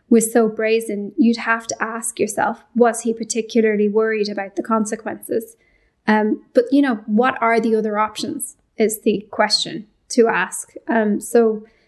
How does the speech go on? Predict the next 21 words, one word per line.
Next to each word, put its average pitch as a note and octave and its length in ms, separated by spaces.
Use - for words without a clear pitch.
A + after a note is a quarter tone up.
sanctions A#3+ 720
plus - 640
the A3 460
response A3 520
in G#3 80
terms G#3 360
of G#3 200
air G#3+ 200
travel, G#3+ 520
you G#3+ 140
know, A3+ 200
those A#3+ 300
are A3+ 100
the A3 520
strategic A3+ 540
options G#3 380
that G#3+ 140
were G#3+ 240
on G#3 160
the G3+ 60
table. - 480